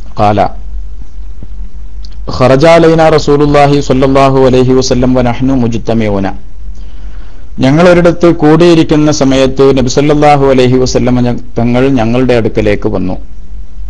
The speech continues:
ഫഖാല, എന്നിട്ട് അവിടുന്ന് പറഞ്ഞു, "യാ മാശറൽ മുസ്ലിമീന ഇത്തഖുല്ലാ വസിലു അർഹാമക്കും. ഫഇന്നഹു ലൈസ മിൻ സവാബിൻ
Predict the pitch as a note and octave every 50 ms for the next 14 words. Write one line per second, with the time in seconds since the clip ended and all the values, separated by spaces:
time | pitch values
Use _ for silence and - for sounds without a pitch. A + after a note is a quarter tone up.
0 | - - - - - - - - - - - - - - - - - - - -
1 | - - - - - - - - - C#3+ - - D3 D3+ D#3+ E3+ F3 F3+ E3+ D#3
2 | D#3+ E3 D#3+ E3 F3+ E3+ E3 E3 E3 E3 D#3+ D3 D#3+ D3+ D3+ D#3 E3 E3 D#3+ D#3+
3 | D#3 D#3 D#3+ D3+ C#3+ C#3+ D3 C#3+ - D#3 D#3+ E3 E3 D#3 D3 - - C#3+ C#3+ C#3
4 | C#3 C3+ C3+ C#3 - - A#2+ - - C3+ C3+ - B2 A#2+ B2 B2 B2+ C3 - A#2+
5 | A#2+ A2+ - B2 G#2+ B2+ C3 D3 - B2 B2 A2+ - - A2 A2 A2 G#2 - -
6 | F#2+ F#2+ - - - - - - - - - - - - - - - - - -
7 | - - - - - C#3 C#3 D3+ D#3+ E3+ D#3+ D#3+ E3+ E3+ E3+ F3 - - - -
8 | - - B2+ C3+ C3+ D3+ D#3+ - - F3+ F3+ E3+ E3+ E3 - D3+ C#3+ C#3+ D3 D3+
9 | D3+ D3 D3+ D3 D3 C3+